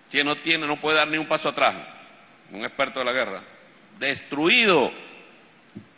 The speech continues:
Es válido para la guerra y para la política.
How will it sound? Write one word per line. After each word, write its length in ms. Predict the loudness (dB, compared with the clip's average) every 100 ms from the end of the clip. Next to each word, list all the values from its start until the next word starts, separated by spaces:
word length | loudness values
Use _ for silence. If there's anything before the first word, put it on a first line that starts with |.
| -20 _ _ _ _ _ _ _
Es 120 | -6 2
válido 320 | 2 2 2
para 140 | 2
la 100 | 2
guerra 220 | 2 0
y 40 | -2
para 140 | 0
la 120 | -2
política. 520 | 0 -2 -2 -6 -12